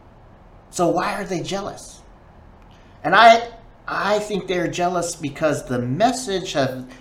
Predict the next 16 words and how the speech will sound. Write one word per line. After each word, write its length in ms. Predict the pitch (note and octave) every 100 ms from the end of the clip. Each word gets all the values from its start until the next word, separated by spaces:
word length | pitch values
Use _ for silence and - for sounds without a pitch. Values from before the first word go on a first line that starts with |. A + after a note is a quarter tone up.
| -
has 200 | - B2
moved 800 | A#2+ B2+ D3+ G#3+ A3 E3 C3 B2+
through 380 | B2+ D3+ F#3+ G3+
Paul 680 | - F3 D#3 A#2+ G#2+ - - - - - - - - - - - - - - -
and 160 | C3+ C3+
in 120 | D#3+
the 60 |
power 340 | E3+ - E3+ D#3
of 60 |
the 60 | C3
Holy 320 | - - D3+
Spirit 520 | - - E3+ D3 - - - -
outside 960 | - F3 F3+ - - D3+ C#3 C#3+ C#3+
of 140 | C#3 A2
the 80 | A#2
synagogue, 580 | - B2+ A#2 E2+ D2